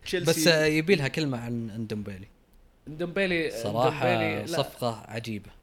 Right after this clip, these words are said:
Speaker 3: آه، أنا يعني أفضل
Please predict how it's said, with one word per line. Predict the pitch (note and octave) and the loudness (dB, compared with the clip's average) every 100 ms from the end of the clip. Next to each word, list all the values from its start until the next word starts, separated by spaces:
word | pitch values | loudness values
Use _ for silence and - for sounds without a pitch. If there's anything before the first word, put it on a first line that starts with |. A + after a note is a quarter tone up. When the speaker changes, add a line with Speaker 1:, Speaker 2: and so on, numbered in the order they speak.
| - | -12
Speaker 3:
آه، | C3 C3+ G2 A2 G#2 G2 F#2 G#2 D3+ | -8 -6 -6 -6 -6 -6 -8 -6 -6
أنا | D3+ C3+ G#2 | -4 -4 -4
يعني | B2 A#2+ A2+ | -6 -6 -6
أفضل | D#3 D#3 C3+ D3+ F3 F3+ | -6 -6 -4 -4 -4 -10